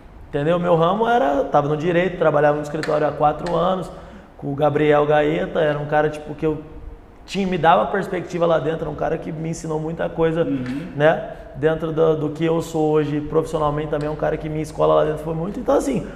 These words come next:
Speaker 1: futevôlei era uma renda extra pra mim. Então, assim, pra ser professor, professor, nunca imaginei dando aula sendo professor de futevôlei. E aí acabou que eu,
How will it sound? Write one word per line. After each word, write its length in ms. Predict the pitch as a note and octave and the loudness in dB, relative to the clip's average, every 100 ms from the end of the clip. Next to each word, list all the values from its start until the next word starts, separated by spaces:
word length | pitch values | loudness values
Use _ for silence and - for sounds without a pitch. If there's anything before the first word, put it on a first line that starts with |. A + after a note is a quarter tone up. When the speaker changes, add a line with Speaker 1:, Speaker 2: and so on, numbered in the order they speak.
| - | -12
Speaker 1:
futevôlei 400 | - F3+ G3+ A#3 | -8 -4 2 4
era 100 | B3 | 4
uma 140 | B3+ A#3 | 4 2
renda 280 | A#3 - A3+ | 2 4 6
extra 320 | A3+ - - | 6 4 2
pra 140 | E3+ | 2
mim. 140 | C#3+ A2 - - - - | 2 -2 -10 -18 -18 -6
Então, 100 | C#3+ | -4
assim, 180 | - G3+ | 0 2
pra 180 | F3 | 4
ser 140 | E3 G#3 | 4 4
professor, 480 | A3+ - G3 E3+ E3+ | 2 2 -2 0 0
professor, 340 | E3 D#3+ G3+ | 0 -2 -4
nunca 180 | B3 G4 | -4 -4
imaginei 460 | G4 G4 F#4+ D#4 | -2 -2 0 0
dando 240 | B3+ B3 - | 4 4 4
aula 260 | G3+ A3 | 4 2
sendo 240 | G#3 G#3+ A3 | 0 -4 -2
professor 380 | - G#3+ G#3 G3+ | -4 -2 -2 -4
de 60 | |
futevôlei. 480 | G3+ C#4+ C4+ G#3 D#3 - - - - - - - - - | -4 -6 -2 0 0 -6 -14 -18 -20 -20 -18 -18 -18 -6
E 100 | F#3 A3 | 2 6
aí 120 | A#3 | 6
acabou 380 | - B3+ - G#3+ | 4 4 4 4
que 120 | D4+ | 2
eu, 220 | D4+ | 0